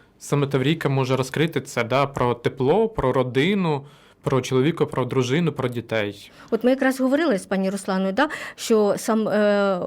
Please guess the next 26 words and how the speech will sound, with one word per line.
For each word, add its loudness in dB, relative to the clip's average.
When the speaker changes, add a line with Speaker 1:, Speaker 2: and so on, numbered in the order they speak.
Speaker 2:
початок -2
повномасштабного 0
вторгнення, 2
воно 2
по-іншому 0
в-, -4
розкрило, 0
відкрило 0
і 2
показало -2
Таврійку, -2
що -4
Таврійка 0
саме 2
про 2
сім'ю, 2
про 0
цінності 0
сімейні. 0
І 4
якраз 2
це -2
те, 0
що -10
чіпляє -4
людей. -8